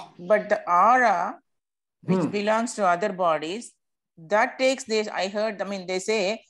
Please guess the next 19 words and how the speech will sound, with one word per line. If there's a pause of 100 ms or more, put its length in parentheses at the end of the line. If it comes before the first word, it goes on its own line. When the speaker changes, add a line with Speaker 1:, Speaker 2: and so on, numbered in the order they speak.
(160)
Speaker 1:
it
takes
three
days
to
completely
leave (840)
the
Speaker 2:
Uh,
that's
what
the
book
Speaker 1:
physical
Speaker 2:
also
Speaker 1:
plane.
Speaker 2:
says.
Yes.
Speaker 1:
Yeah.